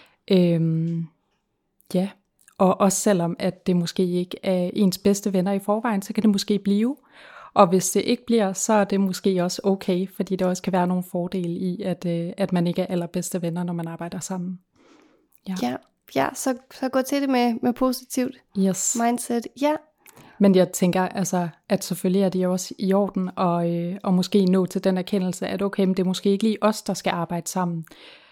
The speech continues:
Speaker 1: øh, hvis det er, at man har muligheden for at, at finde nogle andre at arbejde sammen med, eller arbejde alene, eller hvad der nu ellers fungerer for en. Øh, fordi som man også lidt kan høre, så har jeg også arbejdet sammen med mange forskellige,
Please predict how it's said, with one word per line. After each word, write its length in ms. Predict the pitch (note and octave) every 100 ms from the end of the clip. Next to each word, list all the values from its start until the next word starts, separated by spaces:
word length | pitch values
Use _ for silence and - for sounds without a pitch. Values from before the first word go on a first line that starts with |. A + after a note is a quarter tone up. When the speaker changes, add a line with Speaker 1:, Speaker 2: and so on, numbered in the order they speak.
| _ -
Speaker 1:
øh, 240 | F#3 E3
hvis 200 | E3+ -
det 180 | F#3 F3+
er, 80 | E3+
at 160 | F3
man 120 | F3+ D#3+
har 120 | F3+
muligheden 500 | E3 F#3 G3+ G3 D#3+
for 160 | - E3
at, 360 | E3+ D#3+ D#3+ - -
at 140 | F3
finde 400 | - - - E3+
nogle 220 | F3 F3
andre 240 | E3+ E3 G#3
at 60 |
arbejde 280 | F#3+ F3+ F3
sammen 240 | - F3+ F3
med, 100 | F3
eller 140 | E3+
arbejde 380 | F3+ E3+ F3 F3
alene, 360 | E3+ E3 F#3
eller 160 | F#3+ F3+
hvad 120 | E3+
der 80 | F3+
nu 160 | F3 F3+
ellers 260 | F3 E3+
fungerer 380 | - F3 F#3+ F3+
for 140 | E3+
en. 300 | F#3 F#3 F#3 - _ - - _ _ -
Øh, 280 | F3+ E3+ E3
fordi 360 | - E3 E3+ -
som 340 | - F3+ D#3+ D#3+ _
man 160 | F#3+ F3
også 220 | F3 G3
lidt 100 | F#3
kan 160 | G3 F3+
høre, 360 | F3+ G3 G#3+
så 140 | G#3 G3+
har 80 |
jeg 140 | F#3 F#3
også 260 | F#3 F#3+
arbejdet 320 | F#3 F3+ F3 E3+
sammen 240 | G3 F3+
med 80 | F3
mange 240 | E3+ F3+
forskellige, 600 | - - C4 A#3 G3 F#3